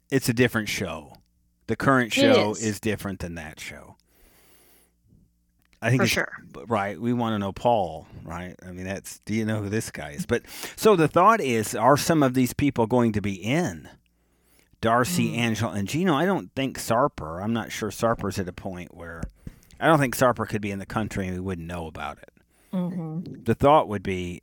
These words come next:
Speaker 1: are they? Pro-, is she gonna produce Angela?
Speaker 2: <laughs> And would Michael be there?
Speaker 1: Well,
Speaker 2: That would be
Speaker 1: I would
Speaker 2: cool.
Speaker 1: imagine Sarper wouldn't be on the show anymore, right?
Speaker 2: No.
Speaker 1: And probably,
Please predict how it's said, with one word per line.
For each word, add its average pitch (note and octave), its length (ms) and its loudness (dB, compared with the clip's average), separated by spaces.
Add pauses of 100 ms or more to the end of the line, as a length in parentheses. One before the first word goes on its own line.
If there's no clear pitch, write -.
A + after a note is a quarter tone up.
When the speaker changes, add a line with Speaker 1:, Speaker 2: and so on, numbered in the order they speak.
(100)
Speaker 1:
are G#2+ 100 2
they? G#2 140 0
Pro-, - 180 -6
is G#2 180 -2
she - 160 0
gonna G#2 220 0
produce G2 340 -4
Angela? F#2+ 680 -8
Speaker 2:
<laughs> - 40 -20 (4000)
And F#3 140 0
would F#3 140 2
Michael F#3+ 360 2
be D#3+ 180 -4
there? - 380 -10 (200)
Speaker 1:
Well, E3 380 4
Speaker 2:
That F#3 120 0
would G3 100 -2
be A2 60 -6
Speaker 1:
I D3 40 4
would F3 140 8
Speaker 2:
cool. F#3+ 80 2
Speaker 1:
imagine D#3 260 4
Sarper C3 460 4
wouldn't G#2+ 220 0
be G2+ 120 -2
on F#2 140 -6
the F#2 60 -8
show F#2+ 240 -4
anymore, D#2 360 -12
right? F2+ 320 -12 (1400)
Speaker 2:
No. G3+ 380 0 (320)
Speaker 1:
And G#2+ 200 -6
probably, A2+ 720 2